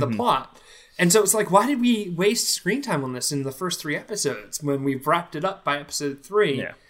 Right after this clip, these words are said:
Speaker 1: And there's, again, all of these plot lines going.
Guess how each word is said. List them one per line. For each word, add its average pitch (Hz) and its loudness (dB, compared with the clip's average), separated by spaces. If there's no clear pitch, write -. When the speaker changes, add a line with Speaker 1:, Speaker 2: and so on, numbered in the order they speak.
Speaker 1:
And 156 6
there's, 147 2
again, 151 4
all 175 6
of 143 2
these 135 0
plot 160 0
lines 117 -6
going. 117 -6